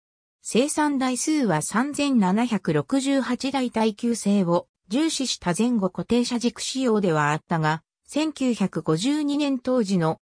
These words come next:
日本製乗用車としては最大級の千五百シーシーエンジンを搭載した上級セダンとして開発され、電気自動車業界から転じたプリンスのガソリン車分野への地歩を築いたモデルである。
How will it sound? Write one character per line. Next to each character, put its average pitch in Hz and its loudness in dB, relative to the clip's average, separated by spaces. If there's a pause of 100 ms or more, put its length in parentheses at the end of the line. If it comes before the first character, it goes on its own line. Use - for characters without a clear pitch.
(140)
日 170 0
本 262 0
製 269 0
乗 269 0
用 285 0
車 196 -2
と 190 -2
し - -8
て 170 0
は 156 0 (180)
最 262 -2
大 285 0
級 214 2
の 165 2
千 220 2
五 190 2
百 208 0
シ 269 -2
ー - -2
シ 277 -2
ー 254 2
エ 254 2
ン 262 0
ジ 202 2
ン 180 2
を 147 -2
搭 160 0
載 175 -2
し - -8
た 160 -2 (240)
上 233 2
級 294 -2
セ 294 -2
ダ 277 2
ン 226 4
と 202 -2
し - -6
て 160 -2
開 180 0
発 202 -2
さ 190 -2
れ、 170 -2 (220)
電 285 0
気 - -12
自 170 -4
動 269 2
車 285 -2
業 277 2
界 233 -2
か 185 2
ら 170 2
転 202 0
じ 226 -4
た 226 0
プ 208 -2
リ 233 2
ン 226 0
ス - -2
の 160 0 (240)
ガ 165 -2
ソ 247 0
リ 302 -2
ン 302 -4
車 262 -2
分 269 0
野 240 4
へ 196 4
の 170 2
地 240 -6
歩 254 0
を 208 2
築 196 -4
い 220 -2
た 170 -4
モ 156 0
デ 190 0
ル 226 0
で 175 2
あ 156 0
る。 135 -6